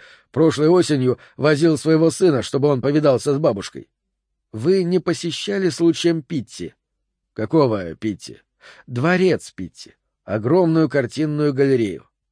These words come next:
На одной из стен там есть фреска, изображающая географическую карту. Фреска была написана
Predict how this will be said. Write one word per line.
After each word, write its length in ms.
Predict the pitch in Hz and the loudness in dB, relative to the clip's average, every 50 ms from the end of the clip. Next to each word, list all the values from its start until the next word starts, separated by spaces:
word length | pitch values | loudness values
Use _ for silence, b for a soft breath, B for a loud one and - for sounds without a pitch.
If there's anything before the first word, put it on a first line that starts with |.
| _ _ - | _ _ -10
На 160 | 90 107 113 | -4 -4 -4
одной 260 | 113 107 120 113 107 | -2 -2 -4 -4 -4
из 100 | 92 - | -6 -8
стен 280 | - - 170 170 151 123 | -8 -6 -4 -4 -4 -4
там 160 | 113 107 104 | -4 -4 -4
есть 220 | 117 120 110 - | -4 -4 -6 -6
фреска, 440 | - 107 170 180 - - - 123 117 B B B B B B | -6 -4 -4 -4 -4 -4 -6 -6 -6 B B B B B B
изображающая 800 | 131 123 147 143 151 139 123 175 180 175 175 - - - 160 147 | -2 -2 0 0 0 0 0 -2 -2 -2 -4 -4 -2 -2 0 2
географическую 840 | 147 151 143 143 143 123 - 165 139 - 143 - - - 147 139 | 2 2 2 2 0 -2 -4 -8 -8 -8 -10 -10 -8 -8 -8 -8
карту. 400 | 127 - 117 92 - _ - - _ _ _ b b b b b b b b | -6 -6 -8 -8 -8 _ -20 -20 _ _ _ b b b b b b b b
Фреска 420 | - - 190 214 202 - - 185 | -6 -2 -2 -2 -2 0 -2 0
была 180 | 156 165 165 160 | 2 4 4 4
написана 640 | 156 156 131 180 180 156 - 180 170 170 165 151 | 2 0 -2 -2 -6 -4 -2 -2 0 0 0 -2